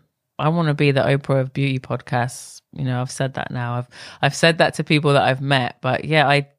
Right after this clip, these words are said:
I do want to be known for what I do, which is beauty, writing about it, having this podcast and photographing it. So I will say close to accurate.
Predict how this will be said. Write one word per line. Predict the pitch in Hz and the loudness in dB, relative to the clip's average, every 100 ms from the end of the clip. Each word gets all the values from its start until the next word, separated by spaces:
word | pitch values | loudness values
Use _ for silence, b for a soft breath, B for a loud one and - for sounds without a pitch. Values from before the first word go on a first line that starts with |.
| _ - | _ -6
I | - 147 | 0 0
do | 143 165 165 170 160 | 2 2 4 4 2
want | 147 151 147 | 2 2 2
to | - 151 | 0 -2
be | 147 | 0
known | 139 143 143 135 | 2 2 2 0
for | 139 | -4
what | 131 131 - | -2 -2 -2
I | 135 | -4
do, | 127 135 123 123 | -4 -4 -2 -4
which | 123 - - | -6 -8 -6
is | 127 | -6
beauty, | - 127 123 127 123 113 - b b b | -4 -4 -4 -4 -8 -8 -12 b b b
writing | 139 139 143 | 2 4 2
about | 143 143 135 135 | 2 4 4 4
it, | 135 - - | 0 -2 -6
having | - 143 147 | 0 2 2
this | 147 | 0
podcast | - 139 131 - 131 127 127 - - _ _ _ - | -2 -2 -2 -2 0 0 -2 -8 -20 _ _ _ -2
and | 135 127 127 | 2 2 2
photographing | 131 127 113 110 127 113 | 2 2 0 -2 -4 -4
it. | 117 - | -4 -6
So | - 131 123 - _ b b | -6 -2 -2 -2 _ b b
I | 220 | 0
will | 240 | 2
say | 233 - 233 226 226 | 0 0 2 4 2
close | - 196 175 | 2 4 4
to | - - | 2 -2
accurate. | - - 131 123 | -2 -4 -4 -4